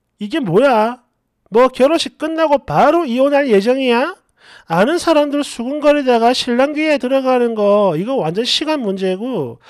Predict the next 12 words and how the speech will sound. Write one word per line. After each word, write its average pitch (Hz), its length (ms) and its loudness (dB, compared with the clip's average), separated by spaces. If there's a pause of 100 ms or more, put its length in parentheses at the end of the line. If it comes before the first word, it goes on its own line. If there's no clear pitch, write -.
(220)
그리고 330 360 0
그걸 247 280 -2
아는 285 220 2
신랑이 254 880 -4
님 226 260 -8
용서하겠어요? 302 960 -2 (840)
남사친이랑 269 1000 0
전남친이 262 600 -4
어떻게 214 460 -4
같을 294 260 -4
수가 277 280 -2
있냐고. 151 720 -10